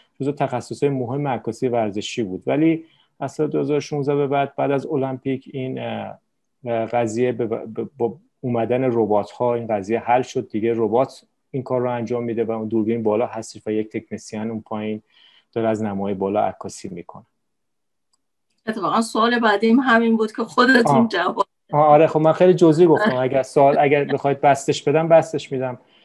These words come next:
Speaker 1: اه.
Speaker 2: آره، اگه لطف کنین، چون، اه، خیلی از عکساتون از بالا گرفته شده.
Speaker 1: بله. اه، به، به همین شکل هستش که شما، اه، میبایستی برای این مسابقات که می‌خواید، اه،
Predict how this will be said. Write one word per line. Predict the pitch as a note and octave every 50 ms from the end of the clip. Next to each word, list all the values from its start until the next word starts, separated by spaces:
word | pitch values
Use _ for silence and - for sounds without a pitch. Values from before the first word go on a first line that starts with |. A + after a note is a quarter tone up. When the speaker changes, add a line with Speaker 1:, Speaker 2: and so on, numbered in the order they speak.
| _ _ _ _ _ _ _ -
Speaker 1:
اه. | - -
Speaker 2:
آره، | A#3 A#3+ A#3+ B3+ D4 D4+ D4 B3+ -
اگه | A#3 A#3 A3+ A#3
لطف | A#3 A#3+ B3 - -
کنین، | C4 B3+ C4 C#4
چون، | C#4 - D#4 C4+ C4+ C4+ C#4 C#4+ C#4+ C#4 A3+ - - -
اه، | F#3+ G3+ G#3 G3+ G3 G#3
خیلی | A3 - D4 D4+ D4+ D4
از | C4+ C4+ B3+ - -
عکساتون | A#3+ A#3+ A#3+ - - - C4 C4 C#4 - - D#4 D4 D4 D4 C#4+ C#4+ C#4 C#4+ C#4+ - _ _ _
از | - - A3 G#3+ G#3 G#3+ G#3+ -
بالا | - A3 G3+ G3+ A3 B3
گرفته | A#3+ G#3+ G3 F#3 F3+ - - G3+ F3+
شده. | - - D3+ D#3 D3+ D3 - _ _ _ _
Speaker 1:
بله. | C#3+ C#3 C#3+ D3 C#3+ C3 - - - - - - _ _ _ _ _ -
اه، | E3+ D3 C#3+ C#3 C#3+ - - - _ _ - - - - - - F#3+ F#3 A3+
به، | E3+ F3 D#3+
به | D#3 F#3
همین | D#3 E3 F#3+ G3+ G#3 G3
شکل | G3+ - E3+ D3+ D#3+ D#3+
هستش | D3 C#3+ C#3 - - D#3+ C#3+ -
که | D#3+ D#3 D3 C#3+ C#3 C#3+ C#3
شما، | - - D3 C#3+ D3 D#3 D#3+ D#3+ D#3 D#3+
اه، | D#3+ D3 B2+ A#2+ B2 B2+ -
میبایستی | D3+ D3 D3 C#3 C#3+ D3 D3+ D3 - E3+
برای | D3 C#3+ C3+ C#3 C#3+ D3 D3+ - -
این | D#3+ D3+
مسابقات | D3+ C#3+ C#3 - C#3+ C3+ B2 C3 B2 A2+ C3+ C3+ - -
که | - D3+ D3 C#3 C3
می‌خواید، | B2 A#2 - - C3 A#2+ A2+ - A#2+
اه، | A#2 A#2 A#2 -